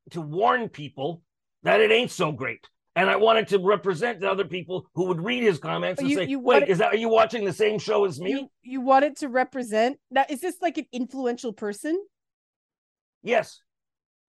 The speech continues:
Speaker 2: Okay, but e-, even so, so what? He liked it. Let him like it.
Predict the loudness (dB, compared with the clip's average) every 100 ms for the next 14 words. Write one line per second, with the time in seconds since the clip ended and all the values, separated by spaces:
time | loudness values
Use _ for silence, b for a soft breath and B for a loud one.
0 | _ 0 4 4 4 0 0 -2 -2 -4
1 | -4 0 0 0 -2 0 2 2 0 -8
2 | -2 -2 -2 -12 -8 -4 -2 0 -2 -2
3 | -2 -4